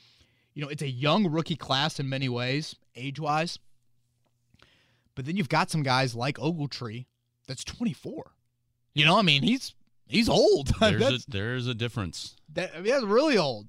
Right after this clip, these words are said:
Speaker 1: um, for, for a rookie in the N F L. So I think that helps you out a little bit.
Speaker 2: Do you
Speaker 1: Um,
Speaker 2: find a, do, do you find being out there watching or talking to the players a difference between having pads on and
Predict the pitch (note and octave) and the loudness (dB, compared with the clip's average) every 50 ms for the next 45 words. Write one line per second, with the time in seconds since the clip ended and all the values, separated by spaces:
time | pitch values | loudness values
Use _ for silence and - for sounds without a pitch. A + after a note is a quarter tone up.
0 | - _ - D#3 D#3 D3+ D3 C#3+ C#3 C3 B2+ B2+ B2 B2 A#2 B2 C#3 - E3+ E3 | -20 _ -2 -2 -2 0 -2 -4 -6 -8 -8 -10 -12 -16 -18 -20 -16 -6 0 0
1 | D3+ C#3+ C3+ C#3+ C3+ - D#3+ D3+ C#3 C#3 D3 D3 - - C#3+ C3 A#2 - _ - | 0 2 0 -2 -2 2 2 2 4 4 4 2 0 0 -4 -6 -6 -8 _ -6
2 | C#3 C#3 C3 B2+ B2+ B2+ A#2+ A#2 - A#2 A2 A2 - - D3 D#3+ E3+ C3+ D3 D3+ | -2 0 2 2 2 2 -2 -4 -4 -8 -10 -10 -10 -10 -10 -10 -10 -2 -2 -2
3 | C#3 A#2 B2 C#3 C3+ - - - A#2 A2+ A2+ A2+ A#2 A2+ - - _ - _ _ | 0 0 -2 -4 -4 -4 -6 -8 -6 -4 -2 -4 -4 -6 -10 -18 _ -20 _ _
4 | _ _ _ _ _ _ - B2 A#2 A#2+ A2 A#2+ A#2+ A2+ A2+ G#2+ G#2+ - G2+ F#2+ | _ _ _ _ _ _ -14 -12 -10 -10 -8 -6 -6 -6 -6 -10 -10 -14 -16 -18
5 | - _ - - - _ _ _ - G#2+ G#2 A#2+ A#2+ C3 C#3+ C3+ - C#3+ C3 C3 | -18 _ -20 -20 -20 _ _ _ -18 -8 -4 -2 -2 -2 -2 -2 -2 -2 0 0
6 | C3+ C3 A#2+ A#2 A2 G2+ G2+ G2+ - - - - - - - G2+ A#2 - - - | 0 0 2 2 2 2 0 0 -2 -8 -16 -20 -20 -20 -10 -8 -8 -8 -8 -12
7 | - _ - F#2+ A2 A2 A#2 B2+ C#3 C#3+ - - C3 B2 B2+ B2+ B2+ B2 B2 B2+ | -20 _ -16 -6 -4 -2 -2 -2 -2 -4 -4 -4 -4 -2 -2 -2 -2 -2 -2 -4
8 | A#2 A#2 - _ _ _ - _ _ _ _ _ _ _ _ _ _ _ A2+ A2+ | -6 -8 -12 _ _ _ -20 _ _ _ _ _ _ _ _ _ _ _ 0 0
9 | A2+ A2 G#2 G#2 G#2 - G#2+ G2+ F#2 F#2+ G2+ G#2+ G#2+ - - A#2+ A2+ G#2+ - - | 2 2 0 0 0 -2 -2 -2 0 0 0 0 0 -2 -4 -4 -4 -4 -4 -6
10 | F#2 F#2 E2+ - G#2 G2 G2+ G#2 - G#2+ G2+ F#2 - - G2+ G2 G2 F#2+ F#2+ F#2+ | -6 -6 -4 -2 -2 -2 -2 -2 -4 -6 -6 -6 -6 -6 -4 -2 -2 -2 -2 -2
11 | F#2 F2+ - E2 F#2 D#2+ - - G2+ G2 G2 G2 G2 F#2+ F2+ - - _ - F2 | -4 -4 -4 -6 -8 -8 -2 -2 0 0 2 0 0 -2 -4 -6 -8 _ -8 -8
12 | E2 - G2+ G2+ - - A2 A2 G2+ - - F#2+ - - G#2 G#2 G2+ G2+ G2 G2 | -4 -2 -2 -2 0 0 -2 -2 -4 -4 -8 -8 -6 -4 -2 -2 0 0 0 0
13 | F2+ F2+ F#2 E2 - G2 F#2 F#2+ F2+ F2+ F#2+ F2+ F#2 F#2 F2+ E2+ | 0 0 -2 -2 -2 -2 -2 -2 -2 -4 -4 -4 -2 -4 -4 -6